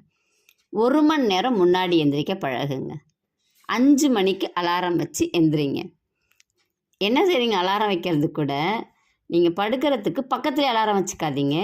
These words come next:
ஏன்னா பக்கத்துலேயே அலாரம் வச்சுக்கிட்டிங்கன்னா கண்டிப்பா ஆஃப் பண்ணிட்டு திருப்பி தூங்கணும்னு தோணும். கொஞ்சம் தூரமா வச்சிங்கன்னா அது அலறுற சத்தத்துக்கே நம்ம எந்திரிச்சிருவோம். திரும்பி நிறுத்திட்டு வந்து படுக்கணும்னு தோணாது. ஏன்னா எந்திரிச்சிட்டோம் அப்படின்னாலே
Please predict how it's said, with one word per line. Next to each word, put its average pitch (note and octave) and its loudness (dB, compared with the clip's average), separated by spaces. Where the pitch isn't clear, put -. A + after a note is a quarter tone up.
ஏன்னா F#3+ 0
பக்கத்துலேயே A3 -2
அலாரம் G#3+ 0
வச்சுக்கிட்டிங்கன்னா D3+ -2
கண்டிப்பா G#3 0
ஆஃப் A3 0
பண்ணிட்டு G#3+ -2
திருப்பி G#3 -2
தூங்கணும்னு G3 2
தோணும். C#3+ -4
கொஞ்சம் A#3 0
தூரமா D4 4
வச்சிங்கன்னா G#3 0
அது F3+ 0
அலறுற A3+ 0
சத்தத்துக்கே F#3+ -4
நம்ம G#3 0
எந்திரிச்சிருவோம். G3 0
திரும்பி C#4+ 2
நிறுத்திட்டு C4 0
வந்து B3 -2
படுக்கணும்னு G#3+ -2
தோணாது. G3+ 0
ஏன்னா A3 0
எந்திரிச்சிட்டோம் A#3+ 0
அப்படின்னாலே G3 0